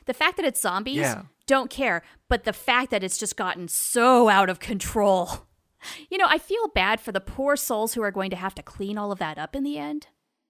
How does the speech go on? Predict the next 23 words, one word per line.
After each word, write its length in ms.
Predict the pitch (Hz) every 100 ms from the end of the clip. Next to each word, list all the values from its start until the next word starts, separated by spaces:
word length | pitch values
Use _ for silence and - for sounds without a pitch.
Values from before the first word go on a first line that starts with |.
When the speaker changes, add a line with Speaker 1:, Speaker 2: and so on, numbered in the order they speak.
| _ _ _ _ _ _ - 110 120 120
Speaker 1:
Who 160 | 220 392
are 120 | 269
Speaker 2:
<laughs> 0 |
Speaker 1:
those 280 | 226 262 226
officers? 840 | 170 170 - 156 151 160 - - _ _ _ _ _ -
I 100 | 392
mean, 180 | 427 440
look 300 | 453 508 494
at 100 | -
this 220 | 208 208
mess. 460 | 233 156 - - 349
My 300 | 403 330 160 156
goodness. 760 | 220 240 185 151 135 156 - -
So 260 | - 381 330
much 180 | 208
slime. 720 | - - 196 180 160 135 139 - _ _ _ _ _ _ _ _ _ _ _ _ _ _ -
Now, 180 | 254 -
this 240 | 196 -
doctor, 600 | 277 233 208 180 131 160 _ _
the 100 | 208
grumpy 420 | 185 202 226 254 240
cat 340 | 240 - 190
doctor, 580 | 294 202 - 247 254